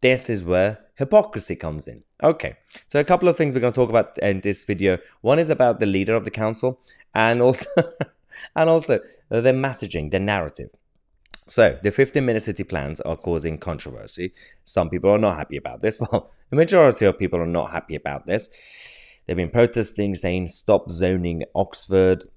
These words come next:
and stop turning us into essentially r-, lab rats,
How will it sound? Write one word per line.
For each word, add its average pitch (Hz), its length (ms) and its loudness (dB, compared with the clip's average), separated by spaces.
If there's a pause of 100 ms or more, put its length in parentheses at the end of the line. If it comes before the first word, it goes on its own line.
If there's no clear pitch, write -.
(140)
and 82 200 -6
stop - 280 -6
turning 85 340 -6
us 80 220 -8
into 78 420 -10 (180)
essentially 82 440 -10
r-, 78 440 -10
lab 85 440 -2
rats, - 460 -8